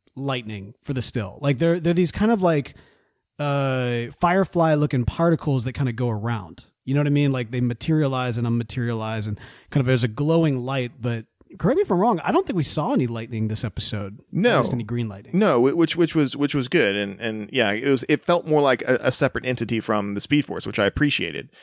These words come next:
Speaker 2: That's
Speaker 1: Yeah,
Speaker 2: one thing
Speaker 1: when
Speaker 2: that
Speaker 1: it needs to, 'cause
Speaker 2: Yeah.
Speaker 1: they're complete opposites.
Speaker 2: Yeah, and it was the same thing with the Psych Force, right? The Psych Force was this purple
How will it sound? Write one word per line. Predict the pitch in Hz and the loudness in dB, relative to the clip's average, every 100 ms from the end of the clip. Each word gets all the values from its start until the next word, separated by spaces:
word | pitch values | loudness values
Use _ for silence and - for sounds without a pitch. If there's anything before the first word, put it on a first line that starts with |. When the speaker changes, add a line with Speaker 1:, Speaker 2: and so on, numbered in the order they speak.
| - - - | -20 -20 -4
Speaker 2:
That's | 117 | -2
Speaker 1:
Yeah, | 127 | 0
Speaker 2:
one | 127 | 0
thing | 127 | 2
Speaker 1:
when | 170 | 2
Speaker 2:
that | 190 | 2
Speaker 1:
it | |
needs | 185 277 - | 2 0 -2
to, | 147 95 | -4 -4
'cause | 95 | -4
Speaker 2:
Yeah. | 156 208 107 | 0 0 2
Speaker 1:
they're | 156 | 2
complete | 135 - 147 - 160 151 | 0 -2 -4 -2 -2 0
opposites. | 208 - 98 - - | -2 -4 -8 -10 -2
Speaker 2:
Yeah, | 214 | 2
and | 127 170 | 2 2
it | |
was | 185 | 0
the | - | 2
same | 220 | 0
thing | 208 196 | 2 0
with | 180 | 0
the | 160 | 0
Psych | 208 - | 0 -2
Force, | - 104 | -4 -2
right? | 117 139 | 0 0
The | - | 0
Psych | 151 160 | 0 0
Force | 151 147 | 0 0
was | 123 | -2
this | - - | -8 -6
purple | - 165 127 113 107 | -2 0 2 0 0